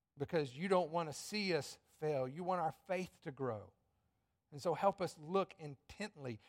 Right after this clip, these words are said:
and intentionally at the ways in which you are at work in our lives through people, through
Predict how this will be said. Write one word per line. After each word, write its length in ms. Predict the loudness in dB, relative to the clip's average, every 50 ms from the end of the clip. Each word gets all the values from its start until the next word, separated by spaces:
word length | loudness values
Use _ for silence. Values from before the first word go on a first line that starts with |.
| -14 -4
and 220 | -4 -4 -4 -4 -8
intentionally 1040 | -8 -8 -8 -8 -12 -8 -2 -2 -2 -2 -2 -6 -6 -6 -6 -6 -8 -8 -10 -12 -16 -18 _ _ _ _ _ _ _ _ -6
at 100 | -4 -2
the 80 | -2
ways 420 | 4 6 8 8 8 8 4 4 -2
in 140 | -8 -6 -4
which 240 | -4 -4 -4 -4
you 100 | -2 0
are 80 | 0 0
at 140 | 0 -2 2
work 320 | 6 8 8 8 8 6
in 100 | 0 0
our 120 | 2 2 6
lives 400 | 8 8 8 8 6 2 -4 -8
through 180 | -8 -8 -8 -8
people, 560 | -6 -2 -2 -2 0 2 2 2 2 0 -4 _ -20 _ _ _
through 180 | -4 -4 -4